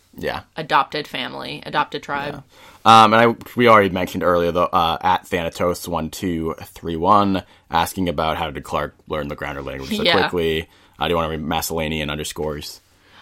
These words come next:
Speaker 2: Uh, I think, she says, "I think Jaha is being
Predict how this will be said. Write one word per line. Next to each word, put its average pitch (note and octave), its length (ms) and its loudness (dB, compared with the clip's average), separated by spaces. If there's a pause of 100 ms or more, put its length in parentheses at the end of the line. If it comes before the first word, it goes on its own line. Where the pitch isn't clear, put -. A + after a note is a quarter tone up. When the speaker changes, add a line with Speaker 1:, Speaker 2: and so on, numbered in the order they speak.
(120)
Speaker 2:
Uh, A3 360 8
I G3+ 120 2
think, G#3+ 420 -6
she A3+ 160 -2
says, F#3 380 -2
"I F3+ 80 -4
think A3 240 -6
Jaha F#3+ 480 4
is E3+ 140 -6
being E3+ 420 -4